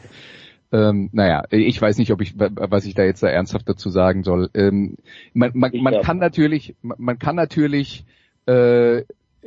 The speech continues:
Speaker 1: im, im, äh, Profifußball, äh, immer wieder Vereine, äh, finden, deren Geschäftsbegan-, na, Gebaren man nicht verstehen kann und wo man die Hände überm Kopf zu, äh, zusammenschlägt, aber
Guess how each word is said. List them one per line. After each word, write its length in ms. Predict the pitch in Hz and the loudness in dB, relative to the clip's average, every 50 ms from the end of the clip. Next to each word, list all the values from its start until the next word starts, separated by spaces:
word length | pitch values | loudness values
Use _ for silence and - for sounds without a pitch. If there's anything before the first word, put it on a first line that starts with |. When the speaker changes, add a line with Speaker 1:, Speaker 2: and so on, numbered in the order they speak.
| - - - | -10 -6 -4
Speaker 1:
im, 240 | 139 127 123 120 123 | -4 -4 -4 -6 -4
im, 340 | 139 131 120 113 113 110 110 110 | -4 -4 -4 -4 -6 -6 -4 -2
äh, 120 | 120 120 113 | 0 0 0
Profifußball, 1080 | 113 - - 147 160 - 170 147 - 156 156 151 - - 151 139 139 135 135 135 131 - | 0 0 -2 0 0 0 -2 -2 -2 -4 -6 -4 -2 0 2 2 2 2 2 0 0 -2
äh, 240 | - 113 113 113 113 - _ _ _ _ - | -4 -2 -2 -2 -2 -4 _ _ _ _ 0
immer 260 | 151 156 151 139 131 | 0 2 0 0 0
wieder 200 | 139 143 147 - | 0 0 0 0
Vereine, 720 | - - - - 117 123 131 131 127 123 123 123 123 - | -2 -2 -2 0 0 0 2 2 2 2 2 0 0 -2
äh, 440 | - 117 117 117 117 117 113 82 113 | -2 -2 0 2 2 2 0 0 -2
finden, 680 | - - 131 131 117 - 120 117 120 117 107 - - - - | 0 0 0 0 -2 -4 -4 -4 -4 -4 -6 -10 -8 -2 0
deren 180 | 123 117 117 110 | 2 2 2 0
Geschäftsbegan-, 1400 | 110 107 - 127 127 - - - 117 107 - 123 - 107 - - 113 104 120 107 113 117 120 123 113 117 - - - | -2 -2 -2 -2 -4 -4 -6 -4 -4 -2 -2 -4 -6 -6 -4 -4 0 2 2 2 4 2 2 0 -2 -6 -6 -10 -16
na, 420 | - - 95 98 113 131 139 127 117 - | -10 -4 -2 0 0 0 0 -2 -4 0
Gebaren 560 | - 123 110 98 101 110 135 135 135 127 120 | 0 0 2 2 2 2 2 2 0 0 0
man 120 | 113 113 | 0 0
nicht 160 | 117 135 139 - | 0 -2 -2 0
verstehen 440 | - 123 - - 143 139 139 135 | -2 -2 0 2 2 2 0 0
kann 180 | - 131 127 127 | -2 -4 -4 -2
und 140 | 123 113 110 | -4 -4 -4
wo 80 | 113 | -2
man 120 | 117 113 110 | -2 -2 0
die 120 | 110 113 | 0 2
Hände 180 | 107 113 123 131 | 0 2 0 0
überm 180 | 117 113 104 | 0 -2 -2
Kopf 200 | - - 110 - | -2 -6 -8 -8
zu, 420 | - - - 113 113 110 110 107 107 | -8 -6 -4 -2 -2 0 0 2 2
äh, 400 | 107 - - 107 104 104 101 98 - | 2 2 2 4 4 4 4 2 0
zusammenschlägt, 680 | 95 98 98 101 104 104 - 104 95 92 92 - - | 0 0 0 0 -2 -4 -2 0 0 0 0 -2 -4
aber 220 | 85 85 82 78 | -2 0 -2 -2